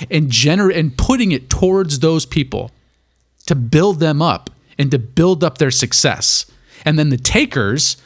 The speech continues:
the fucking rich fucks who don't wanna give back, who take all the, the money from the labor of the fucking workers who built it,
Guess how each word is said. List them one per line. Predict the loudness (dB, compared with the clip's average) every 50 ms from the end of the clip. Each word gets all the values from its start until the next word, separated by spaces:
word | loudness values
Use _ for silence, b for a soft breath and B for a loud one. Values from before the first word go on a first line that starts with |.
| b b b
the | -2 -2
fucking | 0 0 0 0 0 0 0 2
rich | 0 0 0 0 -2
fucks | 0 0 -2 0 0 0
who | 0
don't | 2 0 0 0 0
wanna | 0 0 0
give | 0 0 0 0 0
back, | 0 0 0 0 -2
who | -2 -2
take | -2 0 0 0 0 -2 -6 _
all | -2 0 2 2 2 2 2 0 -2 B B B B B B B
the, | 0 0 0 0
the | 2 0 0
money | 2 2 2 2 2 2 2 2 0 -2 B B B
from | B -4 -2 0 0 2 2
the | 0 0
labor | 2 2 2 2 2 2 2 2 0 0
of | 0 -2 -2
the | -2 -2
fucking | 0 0 0 0 0 0 0
workers | 2 2 2 0 0 -2 -2 -2 -2
who | -4 -4
built | -4 0 0 0 0 0 -2 -4
it, | -6 -6 -8